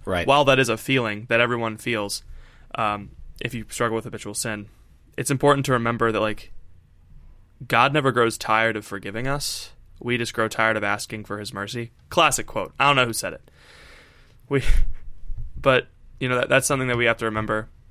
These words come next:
Speaker 2: God will always forgive us if we ask him to.
Speaker 1: Boom.
Speaker 2: Boom.
Speaker 1: Wow.
Speaker 2: Have you ever been shamed in the confessional, Ethan?
Speaker 1: Have I ever been shamed in the confessional?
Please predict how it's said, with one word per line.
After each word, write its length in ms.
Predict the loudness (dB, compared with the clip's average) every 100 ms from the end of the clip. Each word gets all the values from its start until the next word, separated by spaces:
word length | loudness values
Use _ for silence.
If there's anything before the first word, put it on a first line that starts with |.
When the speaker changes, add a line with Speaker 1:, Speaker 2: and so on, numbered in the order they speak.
| -18 -18 -20 _ _ _ -20 -20 -20 -8
Speaker 2:
God 260 | -4 -4 -6 -10 -10 -14 -20 -20 -16
will 220 | -8 -4
always 260 | -4 -6 -8
forgive 300 | -10 -8 -6
us 340 | -6 -8 -10 -16 -16 -10
if 140 | -10
we 100 | -8
ask 240 | -8 -8 -12
him 120 | -12
to. 160 | -12 2 2 2 -6 -18 -20 -20 -20 -20 -20 -20 -20 -20 -20 -20 -20 -20 -20 -20 -20 -20 -20 -10
Speaker 1:
Boom. 360 | -8 -8 -12 -16 -16 -18 -20 -20 -20 -14
Speaker 2:
Boom. 200 | -10 -4 0 0 0 -2 -6 -12 -14 -16 -18 -18 -20 -20 -20 -20 _ _ _ _ _ _ -16
Speaker 1:
Wow. 280 | -12 -12 -14 -20 -18 -16 -18 -20 -20 -20 -20 _ _ _ _ _ -20 -20 -4
Speaker 2:
Have 60 | 2
you 60 |
ever 120 | 4 2
been 120 | 0
shamed 280 | 0 0 0
in 80 | -4
the 60 |
confessional, 500 | -6 -4 -4 -2 -6
Ethan? 200 | -8 -10
Speaker 1:
Have 100 | -10
I 40 | -6
ever 100 | -6
been 120 | -6
shamed 440 | -8 -6 -4 -2
in 60 | -2
the 80 | -4
confessional? 600 | -4 -4 -4 -6 -8